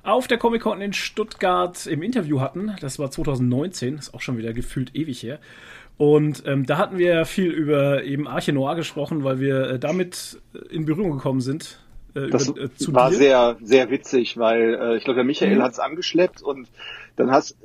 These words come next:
Speaker 2: hast du oder er mir einen Link geschickt, "Guck mal, wir haben eine Sendung über deinen, äh, über deinen Comic gemacht." Und eigentlich saß,
Speaker 1: Genau.
Speaker 2: sah ich da nur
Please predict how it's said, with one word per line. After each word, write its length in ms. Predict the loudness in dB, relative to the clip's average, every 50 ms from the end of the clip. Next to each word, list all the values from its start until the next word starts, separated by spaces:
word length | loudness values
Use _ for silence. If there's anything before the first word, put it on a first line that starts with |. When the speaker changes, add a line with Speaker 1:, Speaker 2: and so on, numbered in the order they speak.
| -6
Speaker 2:
hast 280 | -4 -2 -2 -2 2 4
du 140 | 4 8 8
oder 200 | 8 6 6 4
er 160 | 6 4 4
mir 140 | 6 4 4
einen 100 | 4 4
Link 240 | 4 2 2 2 0
geschickt, 500 | -2 0 4 2 2 2 2 -8 -16 -16 -18 -20 -20 _ -8 2
"Guck 200 | 4 4 4 4
mal, 100 | 2 0
wir 140 | 0 0 0
haben 180 | 0 2 2
eine 140 | 4 4 4
Sendung 420 | 4 4 2 4 4 4 4 4 4
über 240 | 4 6 6 6
deinen, 480 | 6 4 2 2 2 2 2 2 2 2
äh, 440 | 2 2 2 4 4 6 6 4 2
über 200 | 2 2 2 4
deinen 220 | 4 4 2 2
Comic 300 | -4 -4 0 0 0 2
gemacht." 340 | 0 -2 -4 -6 -8 -10 -14 _ _ -20 -20 -20 -20 -16 _
Und 160 | -4 -2 0 2
eigentlich 340 | 2 2 4 2 0 0
saß, 280 | 4 4 4 4 4 0
Speaker 1:
Genau. 140 | -2 -2 2
Speaker 2:
sah 200 | 4 4 4 2
ich 160 | 0 -4 -2
da 140 | -2 0 0
nur 280 | 2 2 2 2 0